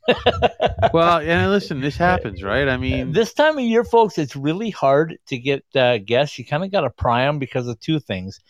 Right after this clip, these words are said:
Speaker 1: They're all interested in the N H L games that are going on. I don't care
Speaker 2: As
Speaker 1: what
Speaker 2: we
Speaker 1: they
Speaker 2: are.
Speaker 1: say. They're interested, as are we. But they also
Speaker 2: Yeah.
Speaker 1: are in this lax time where they don't wanna talk necessarily about their season upcoming or past because it's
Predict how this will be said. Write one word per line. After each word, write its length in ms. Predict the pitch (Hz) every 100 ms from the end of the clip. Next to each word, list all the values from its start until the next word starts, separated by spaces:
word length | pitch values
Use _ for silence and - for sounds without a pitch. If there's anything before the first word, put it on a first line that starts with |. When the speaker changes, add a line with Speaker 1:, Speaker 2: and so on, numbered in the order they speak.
| _ _ -
Speaker 1:
They're 160 | 113
all 180 | 143 220
interested 460 | 208 185 151 - 147
in 140 | 139
the 100 | 127
N 100 | 131
H 220 | 135 120
L 140 | 131 120
games 340 | 110 110 104
that 100 | 110
are 80 | 107
going 320 | 104 104 98
on. 200 | 98 98
I 80 | 113
don't 120 | 143
care 120 | 131
Speaker 2:
As 60 | 120
Speaker 1:
what 100 | 113
Speaker 2:
we 80 | 104
Speaker 1:
they 100 | 90
Speaker 2:
are. 100 | 101
Speaker 1:
say. 280 | 107 98 - _ _ -
They're 160 | 131 139
interested, 540 | 110 110 104 110 123
as 280 | 117 117 120
are 160 | 143
we. 300 | 135 101 110 _ - _ -
But 180 | 156
they 100 | 247
also 380 | 214 170 160 196
Speaker 2:
Yeah. 80 | 180
Speaker 1:
are 140 | 156 156
in 240 | 165 151
this 240 | 147 - -
lax 560 | 120 117 139 151 - -
time 320 | 151 131 120
where 100 | 123
they 100 | 160
don't 120 | 220
wanna 160 | 269 240 -
talk 360 | - - 156 -
necessarily 640 | 123 - 110 131 127 127
about 300 | 120 117 123
their 140 | 127 117
season 580 | - 131 127 127 127 120 _ _ -
upcoming 580 | 139 - - 135 135 127
or 80 | 113
past 500 | - 117 131 - -
because 280 | 117 127
it's 140 | 117